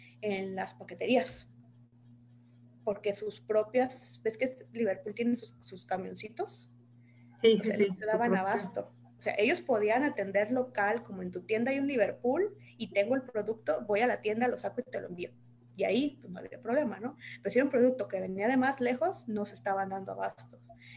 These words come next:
Speaker 1: Y si tú te metes a redes sociales de Liverpool, están súper atascados. O, por ejemplo, Coppel también, o sea, están así hasta acá de cuello, ¿no? No han, no han podido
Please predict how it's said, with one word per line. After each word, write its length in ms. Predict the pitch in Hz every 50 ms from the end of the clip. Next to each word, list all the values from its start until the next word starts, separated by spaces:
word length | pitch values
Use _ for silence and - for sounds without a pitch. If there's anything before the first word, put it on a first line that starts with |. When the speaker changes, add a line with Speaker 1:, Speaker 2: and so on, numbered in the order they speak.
| -
Speaker 1:
Y 80 | - 196
si 60 | 185
tú 140 | - 220 226
te 100 | 240 233
metes 340 | 240 240 240 240 254 - 226
a 80 | 202
redes 260 | 196 - 202 208 240 240
sociales 420 | 208 208 - 196 190 208 220 220
de 80 | 208 190
Liverpool, 480 | 185 185 185 185 185 - - 226 240
están 220 | 247 - - 196 190
súper 440 | - - - - - - - - -
atascados. 840 | - - - - - - - - 101 98 101 101 101 - - - - - - - - - -
O, 180 | - 202 202 202
por 160 | 202 196 190
ejemplo, 580 | 190 - - 196 196 196 - - 202 185 - -
Coppel 440 | - 214 214 214 - 220 214 113 -
también, 400 | 101 95 92 90 95 95 - -
o 40 |
sea, 180 | - - - -
están 380 | - - - 190 196 214 233 226
así 300 | - - - 202 196 196
hasta 260 | 196 - - 196 190
acá 280 | 185 - 202 196 202
de 120 | 220 214 208
cuello, 400 | - - 196 190 190 190 190 190
¿no? 180 | 196 214 240 262
No 140 | 240 220 214
han, 180 | 220 220 - -
no 160 | - 226 220
han 120 | 220 220 -
podido 600 | 233 226 226 226 233 233 233 240 254 254 - -